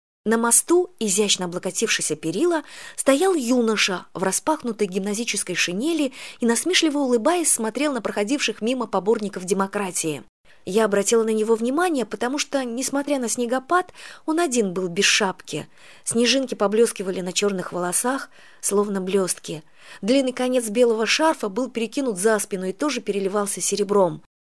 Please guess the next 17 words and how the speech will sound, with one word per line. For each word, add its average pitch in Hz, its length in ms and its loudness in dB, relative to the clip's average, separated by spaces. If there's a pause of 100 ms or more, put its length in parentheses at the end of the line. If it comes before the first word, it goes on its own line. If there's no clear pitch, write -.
В 214 180 2
углу 247 300 4
красногубого 220 680 2
рта 320 280 2
дымилась 240 540 0
папироса 240 680 2
в - 100 -14
черном 254 480 0
золотом 196 460 0
мундштуке. 202 680 0 (340)
Немыслимая 254 600 0
в - 40 -14
прежние 202 400 2
времена 175 400 -2
вольность 196 460 -2
для 175 120 -2
гимназиста. 170 800 -4